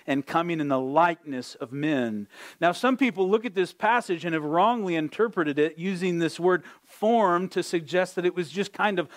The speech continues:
like God, like man. But form here speaks of nature. Paul uses it twice. The first time he says that Jesus' original nature was God. And he says that he, Jesus was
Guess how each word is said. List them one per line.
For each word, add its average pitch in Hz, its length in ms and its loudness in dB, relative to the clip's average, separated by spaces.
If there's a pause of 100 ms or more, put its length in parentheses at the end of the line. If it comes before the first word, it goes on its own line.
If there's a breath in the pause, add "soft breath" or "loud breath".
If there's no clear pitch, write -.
(120)
like 190 640 0 (580)
God, 110 520 0
like 185 460 0
man. 131 540 -4 (580)
But 202 140 2
form 269 420 4
here 220 220 2
speaks - 500 -4
of 208 300 2 (160 soft breath)
nature. 156 800 -4 (400 loud breath)
Paul 208 200 4
uses 202 420 -4
it 220 160 0
twice. 202 400 2
The 175 120 -2
first 240 300 0
time 214 180 2
he 196 100 -2
says 208 260 0
that 151 160 -4
Jesus' 180 680 0
original 190 680 2
nature 156 540 0 (180 loud breath)
was 185 160 0
God. 160 540 2 (680)
And 202 120 4
he 202 60 2
says 233 260 0
that 208 200 4
he, 220 340 -4 (200 soft breath)
Jesus 196 400 0
was 196 200 0